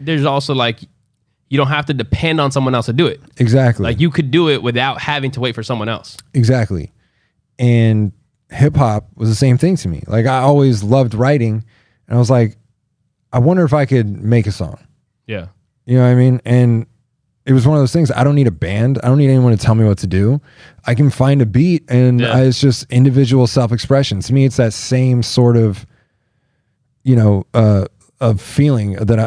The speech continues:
Speaker 2: I'm drawn towards, you know, that I need to express myself, and that's where I found it. And I was always, like, massive into,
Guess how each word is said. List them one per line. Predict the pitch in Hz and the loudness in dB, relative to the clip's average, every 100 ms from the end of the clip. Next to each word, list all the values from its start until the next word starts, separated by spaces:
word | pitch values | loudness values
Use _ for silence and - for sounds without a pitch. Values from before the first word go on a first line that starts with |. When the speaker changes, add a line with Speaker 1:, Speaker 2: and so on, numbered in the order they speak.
| 104 | 0
Speaker 2:
I'm | 117 | 0
drawn | 104 123 127 123 | 2 0 0 -2
towards, | 113 92 87 82 131 | -4 -4 -6 -10 -8
you | 113 | -2
know, | 113 | 0
that | 110 | 0
I | 107 | 2
need | 113 135 120 | 2 2 2
to | 120 | 0
express | - 127 113 120 | 0 -2 0 0
myself, | 110 - 117 107 | 0 2 0 0
and | 104 | 2
that's | 110 127 - | 0 -2 -2
where | 123 | 0
I | 113 | 0
found | 95 120 123 113 | 0 0 2 2
it. | 104 - _ - - - | 0 -2 _ -20 -20 -4
And | 151 | 0
I | 160 | 2
was | 180 | 2
always, | 214 180 147 | 2 2 2
like, | 135 104 - _ _ _ | 0 -2 -10 _ _ _
massive | 131 135 156 151 - 113 95 - | 2 4 4 0 -4 -4 -4 -2
into, | 120 110 | 2 2